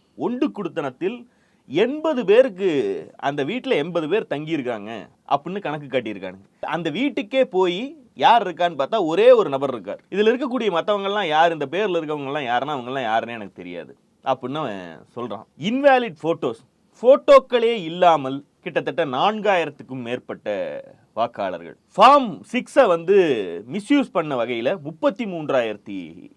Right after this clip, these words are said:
சொச்சம். இப்படி ஒரு லட்சம் ஒரு தொகுதியில நடக்குதுன்னா நாடு முழுக்க இவர்கள் என்னென்ன செய்திருக்கிறார்கள் அப்படிங்கிறத உங்கள் புரிதலுக்கே விட்டு விடுகிறேன் அப்படிங்கிறதான். ஐ, இதை, இந்த ஒரு தொகுதியை டீல் பண்றதுக்கு ஒரு மணி நேரம் ராகுல் காந்தி,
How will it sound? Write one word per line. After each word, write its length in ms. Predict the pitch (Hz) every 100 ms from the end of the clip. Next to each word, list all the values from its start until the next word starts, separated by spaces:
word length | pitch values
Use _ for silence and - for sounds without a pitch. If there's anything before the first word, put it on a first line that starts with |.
| _ -
சொச்சம். 360 | 113 - 107 _
இப்படி 300 | 160 139 196
ஒரு 400 | 175 139 220 285
லட்சம் 440 | 254 240 - 339 240
ஒரு 520 | 165 196 208 185 139
தொகுதியில 440 | 170 208 262 233 139
நடக்குதுன்னா 680 | 113 151 147 110 85 110 - _ _ _ _
நாடு 600 | - 127 180 262 311 294
முழுக்க 580 | 214 190 214 - 208 233
இவர்கள் 380 | 165 156 151 165
என்னென்ன 440 | 139 175 208 190
செய்திருக்கிறார்கள் 920 | 151 139 180 165 139 120 104 92 98 - -
அப்படிங்கிறத 560 | 117 101 117 113 98
உங்கள் 640 | 165 131 135 107 92 71 - - _ -
புரிதலுக்கே 580 | 208 208 156 98 147 131
விட்டு 220 | 98 123
விடுகிறேன் 480 | 98 87 90 98 95 -
அப்படிங்கிறதான். 500 | 95 95 95 87 123
ஐ, 200 | 131 117
இதை, 220 | 117 120
இந்த 220 | 117 110
ஒரு 240 | 117 185 208
தொகுதியை 360 | 208 233 240
டீல் 240 | 180 208 202
பண்றதுக்கு 320 | 185 165 160
ஒரு 340 | 247 180 202 247
மணி 220 | 240 208
நேரம் 340 | 196 233 233
ராகுல் 340 | 165 185 202 170
காந்தி, 500 | 165 147 233 294